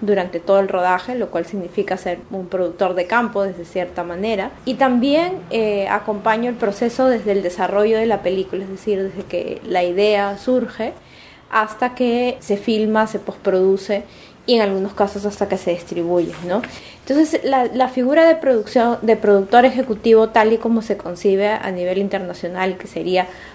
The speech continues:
básicamente la persona que consigue el financiamiento para hacer la película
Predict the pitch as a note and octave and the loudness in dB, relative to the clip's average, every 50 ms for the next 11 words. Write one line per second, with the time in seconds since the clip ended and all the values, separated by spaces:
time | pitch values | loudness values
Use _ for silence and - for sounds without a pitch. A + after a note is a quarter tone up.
0 | - - - F3 F#3 - G3+ G3 G3 F#3 F3+ F3+ F3+ G3 F#3 F#3 F3+ - - F3 | -14 -6 -2 -2 -2 -2 -2 -2 -2 -2 -2 -2 0 0 0 0 0 -2 -6 -8
1 | - - G3+ F#3+ F#3 F#3 F#3 - F#3 F3+ - E3+ E3 - - F#3+ F#3 F#3+ F#3 F#3+ | -4 -2 -2 0 -2 -4 -4 -4 -6 -4 -4 -6 -8 -4 -2 0 0 0 0 0
2 | - G#3+ G3 F#3+ F#3 F3 E3+ - - E3+ E3 F3+ G3+ G#3 G3 F#3 F3 - - - | 0 0 0 0 -2 -4 -6 -6 -8 -6 -2 0 2 2 2 0 -2 -4 0 2
3 | A#3 A3 G3+ F#3+ F#3 F3+ F3 F3+ - - - A#3 G#3 G3 - G#3 F#3+ F#3 F#3 G3 | 4 4 4 2 -2 -4 -8 -10 -8 -2 0 0 0 2 2 2 2 2 2 0
4 | G3 F#3+ - A3+ A#3+ C4 B3 B3+ - A3 F#3+ F3+ F3+ | -2 0 0 0 2 0 0 -2 -4 -4 -4 -4 -6